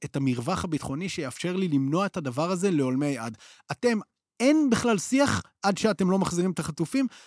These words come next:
ולכן כל יום עוד חצי קילומטר, כיבוש וסיפוח למדינת ישראל והפיכה לשטח צבאי סגור. זה בהיבטים של הקרקע. אל מול הדבר הזה, בסוף יש שם שני מיליון אנשים, אתה חייב לייצר אלטרנטיבה.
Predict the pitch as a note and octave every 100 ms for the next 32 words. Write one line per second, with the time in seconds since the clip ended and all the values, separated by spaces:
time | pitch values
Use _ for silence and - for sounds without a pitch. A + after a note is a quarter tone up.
0 | _ D3+ E3+ B3 A#3 - C4 C#4 C4 A3
1 | F#3 G3 - G3 F#3+ F#3+ A#3 B3+ - D#3
2 | F3 C4 - E3+ F3 - A3+ A3 E3+ F3
3 | G3 G#3 E3+ F#3 A#3 B3 F#3 E3 F3+ F3+
4 | D#3 E3+ D3+ - C#3 C#3 C3 C3 A#2 G#2+
5 | - - _ C#3 G#3 G#3 E3+ C3+ E3+ -
6 | C#3 B2 A#2+ - F#2 _ - D#3 F#3+ C4
7 | G#3 B2+ A#2+ A2+ A2+ C3 _ _ _ -
8 | B2 - E3+ - - D3 - C#3+ B2+ D3+
9 | D3 C#3 C3 C3+ B2+ A#2 G#2 - - -
10 | - - C3 C3 D#3 D#3+ C3 D3 B2+ B2
11 | A#2+ A2+ A#2+ G2